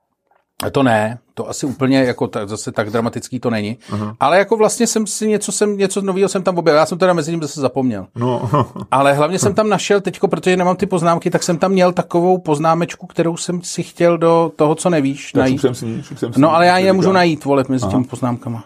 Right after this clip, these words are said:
Speaker 1: No.
Speaker 2: No, nevadí, no.
Speaker 1: No, takže, tak, takže tak, no. A, takže vlastně se to moc nepovedlo, no, celý. Hele, počkej, a tady jsem si napsal do podcastu. Jo, no, jo, to.
Speaker 2: Hm.
Speaker 1: Jo, no, to jsem ti všechno řekl.
Speaker 2: <laughs> Jo, jo, jo. No tak hele, já si myslím, že bych asi pustil znělku,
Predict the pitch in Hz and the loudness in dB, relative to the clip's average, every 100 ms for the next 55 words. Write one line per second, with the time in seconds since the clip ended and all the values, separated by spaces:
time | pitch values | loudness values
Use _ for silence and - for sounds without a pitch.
0 | - 123 110 117 101 92 92 98 107 120 | -8 -6 -4 -4 -6 -6 -8 -10 -4 -2
1 | 120 120 131 127 135 139 135 135 - - | -2 -2 -2 0 2 2 0 -8 -6 -4
2 | 131 139 147 147 143 110 110 - 131 - | -2 0 0 0 -2 -4 -4 -4 -4 -4
3 | - - - - - 127 151 147 151 147 | -16 -20 -20 -6 0 2 4 2 2 0
4 | 143 156 151 147 147 127 104 101 104 - | 2 2 2 0 2 2 0 -2 -4 -4
5 | - 98 92 135 131 - - 113 113 131 | -4 -4 -2 0 0 -4 -6 -4 -2 -2
6 | 139 139 139 147 135 - 113 - 120 156 | 0 0 0 0 0 0 -4 -4 -8 -8
7 | - 110 - - - - - - - 113 | -6 -6 -8 -16 -20 -20 -20 -20 -4 0
8 | 113 - - 127 139 143 - 110 - 123 | 0 -2 -2 0 0 -4 -8 -8 -8 -18
9 | - _ _ 120 98 - - - - 113 | -20 _ _ -4 -4 -8 -20 -14 -2 -2
10 | 104 - - 131 131 143 151 147 131 127 | -2 -8 0 0 2 0 0 0 -2 -6
11 | 127 113 - 90 - 151 151 160 151 143 | -6 -8 -12 -12 -6 0 2 2 0 0
12 | 127 110 - - 139 175 220 214 190 202 | 0 -2 -6 -2 2 4 4 4 2 -2
13 | 208 214 214 220 202 185 196 226 208 190 | -6 -4 -2 0 -2 -4 -4 -4 -2 -2
14 | 165 160 165 | 0 0 -2